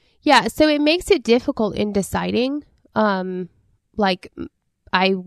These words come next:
would want to, uh, not be harsh in my response, but I still think that, uh, in my attending, it is this celebration of the coming together of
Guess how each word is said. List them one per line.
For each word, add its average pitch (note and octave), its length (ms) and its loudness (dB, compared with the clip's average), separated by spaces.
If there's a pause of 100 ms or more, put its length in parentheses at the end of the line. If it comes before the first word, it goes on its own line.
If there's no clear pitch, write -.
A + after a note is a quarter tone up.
(200)
would G3+ 260 2
want F3+ 440 -2
to, F3 500 0 (500)
uh, F#3 200 -4 (120)
not G#3 360 -2
be F#3+ 100 -4
harsh F3 640 -6
in F#3+ 220 0
my F3+ 120 0
response, E3+ 680 -4 (460)
but A#3 120 6
I A3+ 160 2
still D#4+ 380 0
think B3+ 460 0
that, F3 320 0 (280)
uh, F#3 340 0 (1400)
in C4+ 320 4
my A#3+ 140 2
attending, G#3 880 -2
it F#3+ 180 0
is F#3+ 200 0
this G3 360 -4
celebration G3 800 -2
of F3+ 120 -2
the F#3 100 0
coming F3+ 340 -6
together G#3+ 540 -4 (200)
of F3 500 -2